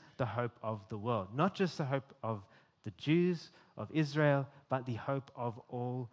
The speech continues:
nations, Gentiles included. In a sense, Jesus is the ultimate revolutionary, and it's the ultimate revolution. He's, he's going to bring freedom and life, but he's gonna do it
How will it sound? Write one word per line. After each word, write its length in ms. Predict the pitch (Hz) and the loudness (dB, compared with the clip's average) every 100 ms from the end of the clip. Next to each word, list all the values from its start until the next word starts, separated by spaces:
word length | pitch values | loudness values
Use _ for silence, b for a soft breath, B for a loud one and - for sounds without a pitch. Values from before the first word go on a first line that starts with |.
| b b | b b
nations, 720 | 117 107 110 - - 92 95 - | -8 -4 -4 -6 -12 -14 -16 -10
Gentiles 640 | 117 113 - 113 110 104 - b - | -6 -6 -2 0 0 -4 -14 b -14
included. 540 | 120 - 110 104 92 - _ _ _ _ _ _ _ _ - B B | -14 -10 -8 -8 -8 -12 _ _ _ _ _ _ _ _ -20 B B
In 60 | 127 | 0
a 40 | |
sense, 220 | 160 135 | 0 0
Jesus 460 | - 156 190 165 151 | 2 6 6 6 2
is 220 | - 127 | 0 2
the 120 | 127 - | 2 2
ultimate 460 | 131 165 185 165 151 - | 4 2 2 0 0 -2
revolutionary, 720 | 131 147 131 143 147 - 131 | 4 6 6 4 2 2 2
and 40 | 120 | 2
it's 100 | 117 | 0
the 60 | |
ultimate 320 | 110 151 151 135 | 0 0 0 2
revolution. 640 | 135 117 131 147 - 101 | 2 4 4 2 -2 -4
He's, 340 | 113 123 - 123 | -2 -2 -6 -2
he's 260 | 131 127 | -2 0
going 220 | 131 127 | -2 -2
to 120 | 123 120 | -4 -8
bring 360 | 101 143 135 | -4 -4 -4
freedom 680 | 120 - 156 175 135 101 110 B B B | -8 0 6 6 6 0 -6 B B B
and 280 | 127 123 127 | 2 2 6
life, 400 | 165 131 107 - - b b | 8 8 4 -2 -12 b b
but 80 | - | -2
he's 100 | 127 | 0
gonna 140 | 135 131 | 2 0
do 320 | 110 170 139 | 2 4 4
it 160 | 117 | 2